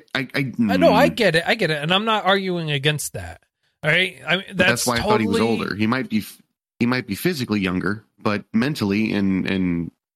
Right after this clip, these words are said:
Speaker 1: like, lifespan wise, I figured he was spending a shit ton of his life in, in other aspects.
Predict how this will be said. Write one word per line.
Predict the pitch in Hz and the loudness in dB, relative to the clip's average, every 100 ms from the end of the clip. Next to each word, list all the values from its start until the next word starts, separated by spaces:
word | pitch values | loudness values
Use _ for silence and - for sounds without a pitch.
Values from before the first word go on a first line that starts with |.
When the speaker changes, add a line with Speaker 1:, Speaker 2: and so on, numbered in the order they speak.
| _ - | _ -6
Speaker 1:
like, | 92 - - | -4 -6 -4
lifespan | 98 135 - - 101 92 | -2 -2 -2 -2 -2 -2
wise, | 90 85 92 | -2 -2 -2
I | 98 | -4
figured | - 110 101 - _ _ _ - | -2 -2 -2 -4 _ _ _ -2
he | |
was | 165 | -2
spending | - 180 139 95 | 0 -2 0 0
a | |
shit | - - 147 - | 0 0 -2 -2
ton | 117 | 0
of | 110 | 0
his | 110 | 0
life | 117 127 98 - _ _ _ _ - | -2 -2 -4 -8 _ _ _ _ -2
in, | 139 127 110 98 - _ _ _ | 0 0 -2 -4 -14 _ _ _
in | 151 135 | -2 0
other | 95 113 107 101 95 - - | 0 0 0 0 -4 -8 -6
aspects. | 117 113 - - - - | -4 -4 -8 -8 -10 -12